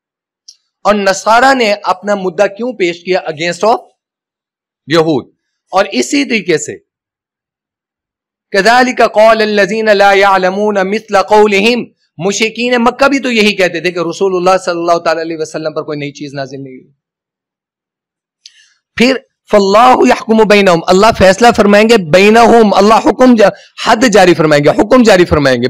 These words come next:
बैनहुम, उनके दरमियान, यौमल क़ियामा, क़यामत के दिन, फ़ीमा कानू फ़ीही यख्तलिफून, जिन चीजों पर वो इख्तलाफ कर रहे थे। इख्तलाफ कभी एक चीज पर नहीं होता, क्योंकि एक चीज है वो तो ठीक है जी, सारों को नजर आ रही है एक चीज है। इख्तलाफ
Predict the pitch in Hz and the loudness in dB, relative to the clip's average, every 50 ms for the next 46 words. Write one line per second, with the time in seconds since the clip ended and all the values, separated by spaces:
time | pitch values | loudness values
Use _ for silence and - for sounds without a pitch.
0 | 131 143 - 254 269 269 262 240 233 220 202 190 185 190 185 175 180 170 165 156 | -2 0 0 2 2 2 2 2 4 4 4 4 2 2 2 2 0 0 2 0
1 | 151 139 123 113 - _ _ _ _ _ _ - 160 196 214 214 202 196 190 185 | 2 2 0 0 -2 _ _ _ _ _ _ -2 2 2 4 4 4 2 2 2
2 | - 185 175 165 160 160 156 151 - - 160 160 160 160 156 147 - 147 135 143 | 0 0 2 2 2 2 0 0 0 2 2 2 4 2 0 0 0 -2 -2 -2
3 | 139 131 - 185 185 175 165 160 151 - 156 147 147 143 135 - 147 139 139 139 | -6 -4 -4 -2 -2 0 2 0 0 0 0 -2 -2 -4 -6 -4 -6 -6 -4 -6
4 | 135 - _ - 143 139 135 - 180 175 _ _ _ _ _ 120 - 156 160 160 | -8 -10 _ -8 -8 -8 -6 -10 -12 -14 _ _ _ _ _ -8 -8 -8 -8 -8
5 | 139 - - 147 147 127 156 151 147 - 175 170 143 143 175 180 _ - 156 - | -12 -10 -8 -8 -8 -6 -8 -8 -6 -6 -6 -6 -4 -6 -6 -6 _ -12 -16 -16
6 | _ _ - 139 143 147 151 170 185 208 226 208 - - 160 135 120 113 107 104 | _ _ -6 -4 0 2 2 4 4 4 2 0 0 -2 -2 -2 -2 -2 -8 -8
7 | - 117 117 - _ _ _ _ - 202 196 - - 208 214 226 233 226 233 220 | -10 -12 -14 -14 _ _ _ _ -10 -10 -10 -6 -6 -2 0 0 0 0 -2 -6
8 | 190 190 185 190 190 196 185 190 180 170 160 - - 156 139 139 135 131 117 104 | -6 -6 -8 -6 -6 -8 -6 -6 -8 -8 -8 -6 -6 -8 -6 -6 -8 -10 -10 -12
9 | 87 - _ _ _ _ _ _ _ _ _ _ _ _ _ _ _ _ _ _ | -18 -20 _ _ _ _ _ _ _ _ _ _ _ _ _ _ _ _ _ _
10 | _ _ _ _ _ _ _ _ _ _ _ _ _ _ _ _ - 120 131 - | _ _ _ _ _ _ _ _ _ _ _ _ _ _ _ _ -20 -12 -8 -6
11 | - 214 202 220 214 220 240 240 247 233 240 262 262 226 233 226 233 226 214 170 | -4 -2 -2 -4 -4 -6 -10 -10 -4 -2 -2 -2 -2 0 0 0 0 0 -4 -4
12 | 233 254 240 208 214 190 202 202 - 185 160 160 190 202 214 202 208 202 214 214 | -6 -6 -4 -4 -6 -6 -6 -6 -4 -4 -2 -2 -2 -4 -6 -8 -8 -6 -4 0
13 | 208 196 196 196 190 190 190 180 - 185 170 156 165 151 _ _ _ _ _ _ | 0 0 0 0 0 0 -2 -2 -4 -10 -10 -10 -10 -14 _ _ _ _ _ _
14 | - 214 208 _ - 220 202 208 226 247 269 285 - | -8 -8 -8 _ -4 -2 0 2 2 2 2 0 -2